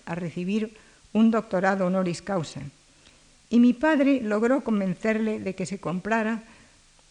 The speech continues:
un traje de etiqueta para recibirlo. Él estaba empeñado en ir de paisano. Al salir de la tienda vinieron a casa.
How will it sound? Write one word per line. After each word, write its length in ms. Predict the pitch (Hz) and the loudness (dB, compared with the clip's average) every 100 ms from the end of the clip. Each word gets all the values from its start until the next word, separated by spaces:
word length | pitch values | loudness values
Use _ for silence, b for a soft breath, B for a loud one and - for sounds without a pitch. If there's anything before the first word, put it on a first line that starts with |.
| - | 0
un 200 | 226 240 | 2 4
traje 380 | 226 247 247 233 | 4 2 2 -2
de 100 | 196 | -2
etiqueta 640 | 156 151 - 180 190 185 - - | -4 -6 -4 -4 -4 -10 -12 -10
para 220 | 170 165 | -6 -4
recibirlo. 640 | 160 147 175 165 151 127 151 _ _ _ _ _ - | -6 -8 -6 -6 -6 -10 -12 _ _ _ _ _ -2
Él 320 | 208 233 226 - | 0 2 -2 -6
estaba 380 | 170 - 196 | -6 -2 0
empeñado 640 | 202 180 160 170 190 190 185 | 0 -2 -2 -2 0 -2 -4
en 180 | 160 165 | -4 -4
ir 220 | 180 180 | -4 -8
de 160 | 156 160 | -10 -8
paisano. 600 | - 151 - 143 156 127 _ b b b b b b _ _ _ _ _ - | -8 -8 -6 -6 -6 -10 _ b b b b b b _ _ _ _ _ -2
Al 160 | 233 - | 0 2
salir 300 | 269 320 349 | 2 2 2
de 100 | 311 | 0
la 160 | 220 | -2
tienda 480 | - 226 226 226 233 | -2 0 2 2 -2
vinieron 520 | 180 190 202 214 202 | -4 -4 -4 -2 -4
a 80 | 170 | -6
casa. 360 | 185 170 - | -6 -8 -8